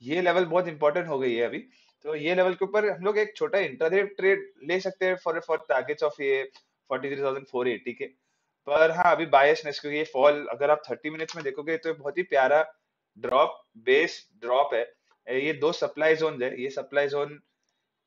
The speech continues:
ये इधर से ही reject हुआ है, आज market ने rejection लिया है। तो देखते हैं ये, ये, इसलिए ये level और ये zone काफी, मतलब, ये एक intraday move के लिए, अ,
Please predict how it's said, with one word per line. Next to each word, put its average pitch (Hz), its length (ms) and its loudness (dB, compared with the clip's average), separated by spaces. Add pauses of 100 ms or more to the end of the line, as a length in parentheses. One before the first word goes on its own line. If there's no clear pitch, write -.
(140)
ये 139 320 0 (180)
इधर 135 200 -4
से 156 160 -2
ही 151 200 -2
reject 139 420 -2
हुआ 135 180 4
है, 147 140 6
आज 113 220 2
market 113 360 -10
ने 131 80 -8
rejection 120 400 -8
लिया 117 240 -6
है। 113 120 -8 (1120)
तो 139 200 0
देखते 160 260 0
हैं 180 80 4
ये, 160 240 2
ये, 139 160 -4
इसलिए 156 340 -2
ये 156 80 0
level 147 320 4
और 151 100 4
ये 143 100 -4
zone 139 260 -2 (380)
काफी, 151 300 -2
मतलब, - 880 -8
ये 147 140 4
एक 151 200 -2
intraday 170 420 4 (140)
move 165 260 -4
के 180 60 0
लिए, 175 140 2
अ, 139 460 6